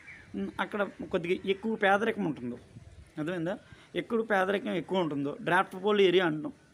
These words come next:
So ఆ ఏరియాలో కరువు పీడిత ప్రాంతాలు ఉంటాయి, ఇంకా, ఇంకా బాగా చెప్పాలంటే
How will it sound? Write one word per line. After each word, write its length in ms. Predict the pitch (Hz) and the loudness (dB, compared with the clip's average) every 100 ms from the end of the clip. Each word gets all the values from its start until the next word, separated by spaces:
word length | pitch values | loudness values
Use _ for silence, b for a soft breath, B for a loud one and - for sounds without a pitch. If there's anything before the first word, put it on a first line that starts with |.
| B B B B 247 | B B B B 2
So 60 | |
ఆ 260 | 247 202 190 | 6 6 6
ఏరియాలో 340 | 202 208 196 | 6 4 2
కరువు 300 | 202 196 208 | 2 2 2
పీడిత 260 | 214 214 208 | 2 0 0
ప్రాంతాలు 440 | 196 185 180 202 | 0 0 2 0
ఉంటాయి, 260 | 165 147 156 | 0 -2 -4
ఇంకా, 320 | 156 180 - - | 0 0 -2 -4
ఇంకా 220 | 151 175 | -2 2
బాగా 220 | 160 156 | 2 2
చెప్పాలంటే 360 | 139 135 120 | -2 -4 -6